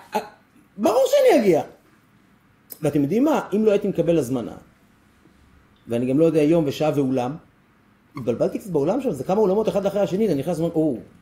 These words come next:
לא, לא פה." אה, אני נכנסתי לאיזה חתונה ליטאית בהתחלה, <laughs> ואני אומר, "לא, לא, לא, לא." אבל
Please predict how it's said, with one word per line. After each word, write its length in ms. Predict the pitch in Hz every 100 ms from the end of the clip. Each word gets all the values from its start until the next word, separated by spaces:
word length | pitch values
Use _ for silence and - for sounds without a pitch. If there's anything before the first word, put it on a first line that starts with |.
| _ _ _ _ -
לא, 200 | 123 104
לא 120 | 123 -
פה." 100 | - - - - - -
אה, 260 | 160 165 - - - - 254 - 226 - - - - - _ _ 143
אני 80 | 139
נכנסתי 220 | 127 156
לאיזה 140 | 127
חתונה 240 | 127 147 160
ליטאית 360 | 160 180 190
בהתחלה, 420 | 135 123 180 202
<laughs> 0 |
ואני 160 | 160 170
אומר, 120 | 151
"לא, 360 | 147 196 269 277
לא, 300 | 220 233 233
לא, 280 | 147 147 147 -
לא." 80 | - - - - - _ _ _ _ - _ _ _ _ _ _ _ _ _ _ _ -
אבל 280 | 165 190